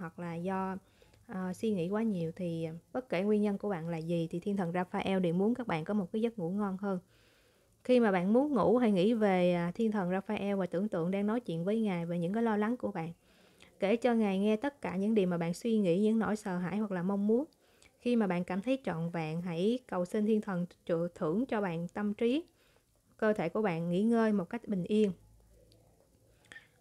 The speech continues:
Sau đó thì thiên thần Raphael sẽ phủ lên cho bạn một cái tấm chăn năng lượng màu xanh ngọc lục bảo của mình. Thứ sẽ nuôi dưỡng các bạn để bạn có thể có một cái giấc ngủ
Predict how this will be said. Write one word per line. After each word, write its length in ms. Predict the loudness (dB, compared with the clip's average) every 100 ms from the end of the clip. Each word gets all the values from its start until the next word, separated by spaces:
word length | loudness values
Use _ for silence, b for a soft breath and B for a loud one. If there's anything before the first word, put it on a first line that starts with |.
| -8
Sau 220 | 2 6
đó 280 | 8 8 6
thì 120 | 4
thiên 160 | 4 4
thần 160 | 6
Raphael 420 | 4 4 4 4
sẽ 140 | 4 0
phủ 260 | 2 4 4
lên 180 | 4
cho 140 | 2 0
bạn 180 | 0 -2
một 80 |
cái 100 | -2
tấm 240 | -2 -4 -2
chăn 300 | -2 0 0
năng 180 | 2 2
lượng 220 | 2 0
màu 140 | -2
xanh 380 | -2 -2 -2 -2 -6 _ _ _ -6
ngọc 280 | -4 -4 0
lục 240 | 0 0
bảo 260 | -6 -4 -6
của 160 | -4
mình. 220 | -2 -2 -4 b b b b -2
Thứ 200 | 0 0
sẽ 140 | 2
nuôi 200 | 4 6 4
dưỡng 140 | 2
các 100 | 0
bạn 240 | -2 -6 -8 _ -6
để 120 | -4
bạn 160 | -2 -4
có 100 | -4
thể 180 | -4 -4
có 140 | -2
một 180 | -2 -2
cái 120 | -2
giấc 160 | -2 -2
ngủ 300 | -2 -2